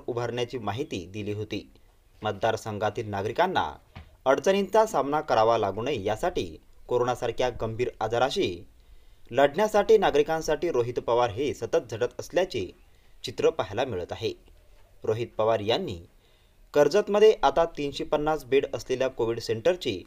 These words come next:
काम पूर्ण झाले असल्याची माहिती आपल्या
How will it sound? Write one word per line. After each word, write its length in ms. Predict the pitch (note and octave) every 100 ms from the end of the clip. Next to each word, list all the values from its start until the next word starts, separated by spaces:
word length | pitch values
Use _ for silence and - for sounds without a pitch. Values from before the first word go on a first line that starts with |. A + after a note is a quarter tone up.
| -
काम 160 | B2 B2
पूर्ण 260 | B2 A#2 A#2
झाले 240 | A2+ A#2+
असल्याची 380 | A2+ - A2+ A#2+
माहिती 640 | G#2+ A#2 E3+ C#3+ F2 F2 _ _ _ _ _ _ -
आपल्या 340 | C#3+ F#3